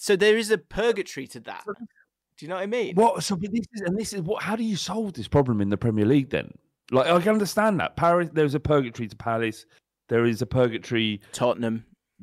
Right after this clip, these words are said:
Speaker 2: for We-, West Ham. For Tottenham in its own way, yeah,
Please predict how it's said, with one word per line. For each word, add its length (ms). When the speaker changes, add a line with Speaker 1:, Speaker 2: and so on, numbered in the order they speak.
Speaker 2:
for 100
We-, 120
West 440
Ham. 320
For 100
Tottenham 400
in 100
its 140
own 240
way, 240
yeah, 320